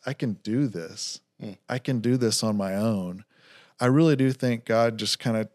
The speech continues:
Speaker 1: took hold of me i-, in the way that just said, he gave me the confidence, seeing that I could, I could actually do it. And even though it was on a smaller scale,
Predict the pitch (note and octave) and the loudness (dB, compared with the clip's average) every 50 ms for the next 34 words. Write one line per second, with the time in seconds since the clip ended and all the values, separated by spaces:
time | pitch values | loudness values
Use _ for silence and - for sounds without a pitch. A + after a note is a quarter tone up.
0 | _ _ - - G#2+ - - - A#2 A#2 B2 A#2+ A#2+ G#2 G2+ G2 G2 G2+ G2+ A2+ | _ _ -8 -8 -8 -8 -6 0 2 2 2 2 2 0 0 -2 -2 -4 -6 -8
1 | _ _ _ _ _ - _ _ A#2+ A2+ G#2+ - B2 A#2 B2 A#2+ A2+ G#2+ G#2 A2 | _ _ _ _ _ -20 _ _ -8 -8 -6 -2 -2 -2 0 0 0 0 2 2
2 | A2+ B2 B2+ A#2+ A2 G#2 G2 G2+ G#2+ G2+ - A2+ - - A#2+ A2+ A2 A2 G#2+ _ | 4 4 4 4 4 0 -2 -6 -8 -6 -4 -4 -2 -2 0 0 -2 -2 -4 _
3 | _ - - F#3+ B2+ B2+ - - - A#2 A#2 D3 D3+ F3 E3 B2+ A2 - - - | _ -18 -16 -16 -16 -14 -12 -4 0 0 0 2 2 0 2 0 0 -4 -2 -2
4 | A2+ B2+ D3+ - - G2+ F#2+ F#2+ F#2 F#2 _ - - - - _ _ - - - | -2 -2 -2 -2 -4 -6 -6 -6 -8 -10 _ -4 -4 -4 -6 _ _ -4 -2 0
5 | B2+ B2+ B2 A#2+ A2+ A2 A2 G#2+ G#2+ G#2+ - - - A#2+ A#2+ A2+ G#2+ - _ _ | 0 2 2 2 2 2 2 0 0 -2 -4 0 2 2 2 2 0 -6 _ _
6 | _ _ _ _ _ _ _ - A#2+ A2+ - B2+ C3 C3 B2+ - - A2+ G2+ - | _ _ _ _ _ _ _ -10 -6 -2 2 2 4 4 2 0 -4 -4 -6 -4
7 | - G#2+ A#2+ C3 A2+ F2 - - - _ _ _ _ _ _ _ _ _ _ C#3 | -2 0 0 2 0 0 -4 -8 -12 _ _ _ _ _ _ _ _ _ _ 0
8 | D3 D#3+ E3+ D#3+ C#3 C3+ C3 B2 A#2 A2 A2 G#2+ A#2 A2 A2 G#2+ G2+ G#2 - - | 2 4 4 4 4 4 4 4 4 2 0 0 2 0 0 0 -2 -4 -6 -6
9 | - - B2 A#2 A2+ A2+ G#2+ G2 F#2+ G2 - - _ - A2 B2 C3 B2 G#2+ F#2+ | -4 -2 0 0 2 2 2 0 -2 -2 -4 -4 _ 0 0 2 2 2 0 0
10 | F#2+ G#2 | -2 -6